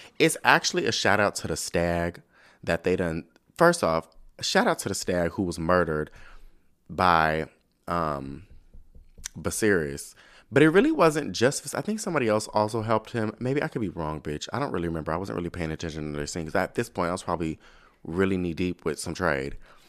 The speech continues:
So, but shout out to the stag because it's like, first off, you wanted a white stag. So,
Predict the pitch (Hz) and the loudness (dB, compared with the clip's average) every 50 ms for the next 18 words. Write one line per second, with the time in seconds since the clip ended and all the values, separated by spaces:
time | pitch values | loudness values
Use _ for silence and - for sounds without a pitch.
0 | _ _ _ - - - - - - - - - 196 190 180 175 170 170 - - | _ _ _ -10 -10 -10 -10 -12 -16 -18 2 6 8 10 10 8 6 4 -4 -14
1 | _ _ _ _ _ _ - - - _ _ _ - - _ - - 107 131 135 | _ _ _ _ _ _ -20 -20 -20 _ _ _ -20 -8 _ -6 4 4 4 6
2 | - 185 165 180 196 196 - 180 151 131 - - 143 151 160 147 123 120 113 135 | 8 8 8 8 6 4 2 0 0 0 0 2 4 4 4 4 2 0 -2 -2
3 | 123 127 123 - 131 123 117 113 104 - - - _ _ _ _ _ _ _ _ | -4 -4 -4 0 2 4 4 4 2 0 -4 -12 _ _ _ _ _ _ _ _
4 | _ _ _ - - _ _ - - 190 247 254 - 175 151 151 143 143 147 151 | _ _ _ -20 -20 _ _ 6 6 6 6 6 4 4 4 4 4 4 0 2
5 | 160 214 247 269 240 156 113 95 85 90 98 104 - - - - 80 76 67 55 | 2 2 2 4 4 4 4 4 4 4 2 2 2 -2 -4 -2 -2 -2 -2 -4
6 | 50 50 50 - _ _ _ _ _ _ _ _ _ _ _ _ _ _ _ _ | -4 -8 -10 -14 _ _ _ _ _ _ _ _ _ _ _ _ _ _ _ _
7 | _ _ _ _ _ _ _ _ _ _ _ - - - 165 156 151 147 143 139 | _ _ _ _ _ _ _ _ _ _ _ -10 4 8 10 10 10 10 8 6
8 | - | 2